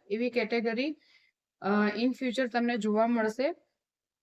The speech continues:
કે જેથી કરીને જે હાઉસ ક્રાઇસિસ છે, હેલ્થકેર, અ, ડિપાર્ટમેન્ટ જે છે, કે ભાઈ હોસ્પિટલોમાં ડોક્ટર ના હોય, લાંબી લાઈનો લાગે, કે પાંચ કલાકે, આઠ કલાકે વારો નથી આવતો,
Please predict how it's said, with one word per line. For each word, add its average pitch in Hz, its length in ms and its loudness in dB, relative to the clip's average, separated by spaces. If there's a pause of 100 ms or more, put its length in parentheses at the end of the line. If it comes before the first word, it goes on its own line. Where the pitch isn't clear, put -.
(720)
કે 247 80 4
જેથી 233 320 0
કરીને 247 380 2
જે 247 100 0
હાઉસ 214 420 0
ક્રાઇસિસ 240 520 -2
છે, 247 60 0
હેલ્થકેર, 226 800 2
અ, 214 280 2
ડિપાર્ટમેન્ટ 233 720 0
જે 240 140 2
છે, 247 240 2
કે 220 200 -2
ભાઈ 214 160 0
હોસ્પિટલોમાં 226 840 -2 (420)
ડોક્ટર 208 440 0
ના 240 180 4
હોય, 214 160 2
લાંબી 214 340 2
લાઈનો 226 340 0
લાગે, 220 280 0
કે 214 140 -2
પાંચ 214 340 0
કલાકે, 220 460 -2
આઠ 214 220 2
કલાકે 214 380 2
વારો 214 280 2
નથી 226 320 -2
આવતો, 196 420 0